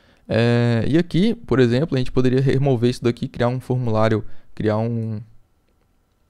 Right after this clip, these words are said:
um, como é que se diz? Um, um modal, né, exclusivo aqui pros formulários. Inclusive, eu até já tenho ele aqui.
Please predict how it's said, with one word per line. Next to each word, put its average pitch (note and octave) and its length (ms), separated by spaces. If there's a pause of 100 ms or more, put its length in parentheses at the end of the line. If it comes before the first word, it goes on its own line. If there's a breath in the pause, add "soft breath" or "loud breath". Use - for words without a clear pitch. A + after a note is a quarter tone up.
um, A2 600 (880)
como - 80
é F#2+ 40
que - 100
se A2+ 80
diz? A2 240
Um, A2 160 (680 soft breath)
um B2 100
modal, C3 600 (160)
né, A2+ 120
exclusivo C3+ 640
aqui D3+ 160
pros B2+ 240
formulários. B2+ 640 (180)
Inclusive, B2 460
eu - 20
até C3 180
já C#3+ 120
tenho A#2+ 260
ele A2+ 120
aqui. - 280